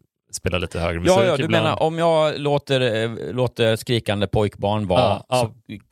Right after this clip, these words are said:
Speaker 2: behöver
Speaker 1: Du
Speaker 2: inte jag hålla på och tänka så
Speaker 1: Precis,
Speaker 2: mycket på.
Speaker 1: för då kan inte de klaga på dig sen. Så
Speaker 2: Nej.
Speaker 1: det är ju lite att man köper sig själv, alltså, eller att de
Speaker 2: Ja.
Speaker 1: säljer en den rättigheten, liksom, lite.
Speaker 2: Ja, men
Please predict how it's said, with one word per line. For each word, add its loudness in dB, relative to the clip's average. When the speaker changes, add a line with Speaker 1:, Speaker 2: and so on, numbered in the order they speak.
Speaker 2:
behöver 2
Speaker 1:
Du 0
Speaker 2:
inte -2
jag 2
hålla 0
på -4
och -2
tänka -4
så -6
Speaker 1:
Precis, 2
Speaker 2:
mycket 0
på. 0
Speaker 1:
för 2
då 0
kan -4
inte -4
de -2
klaga -2
på -6
dig -2
sen. -8
Så -2
Speaker 2:
Nej. 6
Speaker 1:
det -2
är -2
ju -2
lite -2
att -4
man -2
köper -4
sig -4
själv, -4
alltså, -2
eller 0
att -8
de -4
Speaker 2:
Ja. 6
Speaker 1:
säljer -2
en -4
den -6
rättigheten, -8
liksom, -8
lite. 0
Speaker 2:
Ja, 2
men -4